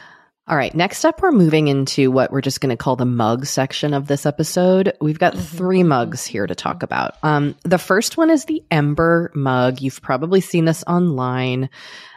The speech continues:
Speaker 1: Uh, it's the temperature control mug. Uh, they sent us some of these to try. I, I basically use mine every day. Uh, it's
Speaker 2: Okay, Kate,
Speaker 1: fantastic. Yes.
Speaker 2: may I interrupt you?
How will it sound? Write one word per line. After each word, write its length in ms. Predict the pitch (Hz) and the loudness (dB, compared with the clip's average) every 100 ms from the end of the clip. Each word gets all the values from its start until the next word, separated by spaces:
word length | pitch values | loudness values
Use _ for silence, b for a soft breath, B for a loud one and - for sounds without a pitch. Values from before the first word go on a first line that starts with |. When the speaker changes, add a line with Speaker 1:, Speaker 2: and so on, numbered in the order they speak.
| B | B
Speaker 1:
Uh, 480 | 151 139 131 117 - - - | 0 2 2 0 -2 -6 -4
it's 220 | 165 - | -2 -2
the 80 | 147 | -4
temperature 640 | - 165 160 220 - 269 | -2 -2 0 0 2 2
control 840 | 269 262 - - 151 151 151 160 156 | 2 -4 -4 0 2 4 4 2 -2
mug. 540 | - 131 117 87 - - 127 | -6 -4 -2 -2 -6 -12 -12
Uh, 440 | - 147 131 95 90 - - _ - | -4 0 2 0 0 -4 -14 _ -2
they 160 | 180 190 | 0 0
sent 360 | - 202 214 | 0 0 2
us 160 | 247 226 | 2 0
some 160 | 233 | 0
of 60 | 220 | 2
these 200 | 220 208 | 0 -2
to 100 | 175 | -2
try. 480 | - 165 160 175 185 | -2 0 2 2 0
I, 320 | 156 165 190 - | 0 0 0 -2
I 300 | 170 185 196 202 _ _ | -2 -2 -2 -8 _ _
basically 420 | 180 185 214 214 | 0 0 0 0
use 400 | 202 160 160 165 | 0 2 2 2
mine 300 | 165 151 147 - | 0 0 -2 -4
every 520 | 135 131 139 139 135 - _ - | -8 -6 -4 -4 -6 -12 _ -4
day. 560 | 117 107 127 202 285 _ B B B B B B - | -2 0 0 0 -4 _ B B B B B B -6
Uh, 180 | 156 151 | -2 0
it's 220 | 156 - | -2 -2
Speaker 2:
Okay, 200 | 226 156 147 | -4 -2 -2
Kate, 60 | |
Speaker 1:
fantastic. 560 | - 202 190 - 214 - - | 0 -2 -2 -2 -4 -4 -4
Yes. 260 | 135 135 | -2 0
Speaker 2:
may 160 | 240 311 | 0 0
I 220 | 466 508 | 0 0
interrupt 480 | 320 - 214 190 - | -2 0 0 0 0
you? 260 | 175 208 | -2 -2